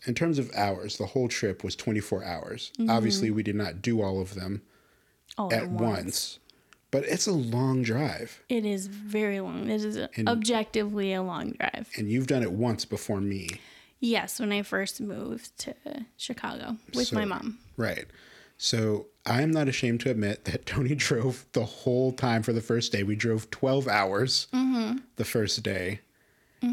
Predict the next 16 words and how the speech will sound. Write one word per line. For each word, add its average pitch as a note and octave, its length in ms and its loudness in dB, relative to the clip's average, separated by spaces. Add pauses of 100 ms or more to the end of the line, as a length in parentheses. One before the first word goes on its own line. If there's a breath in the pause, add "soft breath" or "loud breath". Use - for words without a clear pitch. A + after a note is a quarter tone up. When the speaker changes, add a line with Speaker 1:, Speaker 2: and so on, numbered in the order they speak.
Speaker 1:
we A3+ 60 2
Speaker 2:
Mm-hmm. G2+ 100 2
Speaker 1:
made G#2+ 160 4
it G#2 100 0
to G#2+ 80 -2
Oklahoma G2 380 -2
City. E2 300 -2
And G2+ 140 -2
then G#2 100 0
I G#2 100 0
drove G2+ 320 0
six - 340 0
hours G2+ 440 2
the F#2+ 80 -4
second F#2+ 420 -2
day. F#2 360 -2